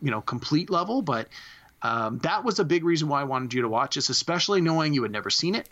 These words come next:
You didn't know anything about it. You didn't know that, that it was told backwards. Um, and then, uh, uh, you know, you get this, this, um, murder mystery that by the end of the movie, you, you get a whole new appreciation for the story. You almost wanna go back and watch it again. Now that you know, now that you as the audience know,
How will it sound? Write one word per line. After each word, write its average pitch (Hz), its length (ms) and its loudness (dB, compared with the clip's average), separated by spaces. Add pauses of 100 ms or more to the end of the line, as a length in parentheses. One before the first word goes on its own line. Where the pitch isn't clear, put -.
(280)
You 120 60 -2
didn't 113 140 0
know 107 120 0
anything 104 220 -4
about 165 300 2
it. - 80 2
You 131 100 -2
didn't 143 200 2
know 131 140 0
that, 127 180 0
that 123 120 0
it 127 80 -4
was 123 140 0
told 113 320 -2
backwards. 196 640 0 (420)
Um, 113 600 0 (880)
and 175 180 -2
then, 175 300 -2
uh, 170 200 -2
uh, 170 60 -4
you 160 160 0
know, 151 140 0
you 160 160 2
get 156 200 -2
this, 151 340 0
this, - 440 0 (500)
um, 123 480 0 (160)
murder 175 380 4
mystery 160 600 2
that 139 420 -2
by 147 160 -2
the 147 100 2
end 180 120 2
of 165 60 4
the 160 60 2
movie, 175 300 4
you, 160 260 2
you 151 220 4
get 143 180 0
a 143 60 0
whole 196 280 0
new 208 140 4
appreciation 165 560 2
for 156 80 0
the 143 80 -2
story. 175 380 2
You 147 100 4
almost 190 260 2
wanna 180 220 2
go 175 120 2
back 147 260 0
and 147 80 -2
watch 147 220 0
it 139 60 2
again. 143 280 -2
Now 143 140 0
that 208 120 -4
you 175 100 4
know, 143 360 2
now 170 160 0
that 117 100 -4
you 170 380 4
as 123 100 -2
the 117 140 -2
audience 190 420 0
know, 107 340 -4